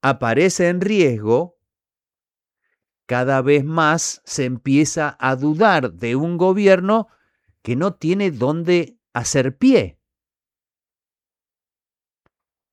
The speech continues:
Esta era una crisis para cortar el tema por lo sano y quizás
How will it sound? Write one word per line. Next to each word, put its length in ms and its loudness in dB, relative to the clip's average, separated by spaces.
Esta 340 2
era 180 6
una 260 0
crisis 400 -2
para 320 0
cortar 420 2
el 180 -2
tema 360 -2
por 220 0
lo 160 2
sano 600 -4
y 140 0
quizás 720 -4